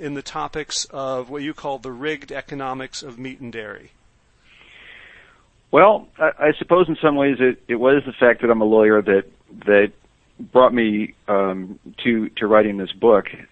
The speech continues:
Speaker 2: Several years ago, I sent an email to a bunch of friends with a, with a link in it to a video about factory farming, and I, and I asked people in the email, "Let me know what you think about this. I'm,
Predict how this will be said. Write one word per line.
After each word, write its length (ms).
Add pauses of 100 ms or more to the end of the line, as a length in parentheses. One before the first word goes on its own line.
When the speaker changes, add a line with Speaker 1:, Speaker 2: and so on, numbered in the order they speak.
(160)
Speaker 2:
Several 280
years 240
ago, 260
I 80 (100)
sent 140
an 80
email 400
to 80
a 40
bunch 240
of 180 (260)
friends 400 (140)
with 160
a, 240
with 160
a 40
link 300
in 80
it 220 (140)
to 240
a 180
video 320
about 260
factory 420
farming, 360
and 80
I, 180
and 140
I 60
asked 220
people 300
in 80
the 60
email, 400 (400)
"Let 100
me 80
know 80
what 80
you 80
think 160
about 240
this. 260
I'm, 280